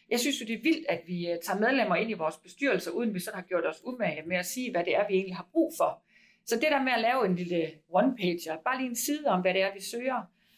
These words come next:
og så, øh, sende den ud, for eksempel via LinkedIn, eller lægge den op på Nboard, eller bruge nogle af de andre databaser. Men i virkeligheden lægge den åbent ud, for ligesom at se,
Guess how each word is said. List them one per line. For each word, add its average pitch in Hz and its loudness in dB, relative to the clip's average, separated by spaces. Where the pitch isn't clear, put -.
og 247 2
så, 254 2
øh, 214 0
sende 233 -2
den 226 -4
ud, 311 0
for 226 -8
eksempel 233 0
via 240 0
LinkedIn, 233 -2
eller 180 2
lægge 185 -2
den 190 -2
op - 0
på 190 2
Nboard, 208 0
eller 175 -2
bruge 226 -6
nogle 196 -2
af 175 -4
de 175 0
andre 165 -2
databaser. 175 -4
Men 226 2
i 233 0
virkeligheden 226 0
lægge 202 0
den 190 -2
åbent 254 2
ud, 247 -6
for 220 0
ligesom 214 -4
at 170 -6
se, - -2